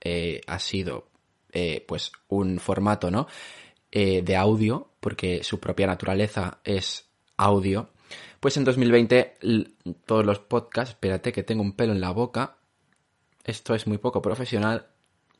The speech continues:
pero ahora hablamos de eso. Hostia, ¿en serio? Bueno. Eh,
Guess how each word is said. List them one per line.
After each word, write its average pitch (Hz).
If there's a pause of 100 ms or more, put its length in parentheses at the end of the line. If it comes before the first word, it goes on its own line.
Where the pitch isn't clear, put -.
(260)
pero 98
ahora 98
hablamos 92
de 98
eso. - (880)
Hostia, -
¿en 90
serio? 87 (1120)
Bueno. 76 (1080)
Eh, 87